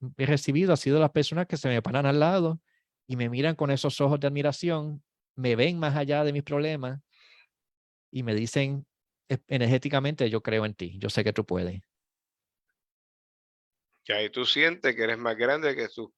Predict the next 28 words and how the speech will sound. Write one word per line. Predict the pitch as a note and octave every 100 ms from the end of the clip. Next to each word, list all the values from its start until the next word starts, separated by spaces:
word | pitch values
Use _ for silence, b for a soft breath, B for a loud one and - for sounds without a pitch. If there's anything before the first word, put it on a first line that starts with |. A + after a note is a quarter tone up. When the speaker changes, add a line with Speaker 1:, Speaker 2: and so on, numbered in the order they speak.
| _ _ _ _ _ _ _ _ _ -
Speaker 1:
Exacto. | A2 - - A2 G#2 A2+
Speaker 2:
circunstancias | A2+ B2 A2
de | A2+
vida. | G#2 G2 G2 - _ _ _ _ _
Speaker 1:
Exacto. | - - G2+ F2+ - F#2 F#2+
Uno | A#2 G#2+
está | A#2 C3+
sumergido | - C#3 C3+ C#3+ D#3+ D#3+ D3+ D3
en | C#3+ C#3
los | C#3
problemas. | D3+ D3+ F#3+ G#3 E3+ F#3 _ _ _ _ _ _ _ _
Una | C3 C3
persona | C3+ C#3 - E3 A#3 G#3+ G3+
que | C#3+ C3 B2 _ _ -
no | C3 C3
está | C#3+ D#3+
sumergida | - D#3 D3+ D#3
en |
sus | - F3
problemas | E3+ E3+ E3+ E3 D#3 -
te | C3
puede | A#2+ B2
mirar | C#3 C#3+ D#3+ G3
y, | E3+ C#3 _ -
y | B2+
recordarte | C3 C3 A2+ D#3 - F#3+
que | D#3
somos | - B2+ C#3+ D3+